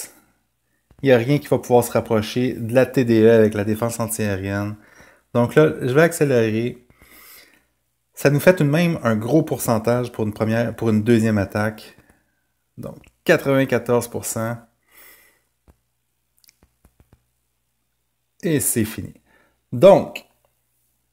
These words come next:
quatre-vingt-seize pour cent, deux étoiles.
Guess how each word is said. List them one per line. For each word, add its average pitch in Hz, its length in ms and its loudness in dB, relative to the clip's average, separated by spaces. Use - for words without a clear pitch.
quatre-vingt-seize 156 720 6
pour - 180 -6
cent, - 380 0
deux 156 380 4
étoiles. 123 640 0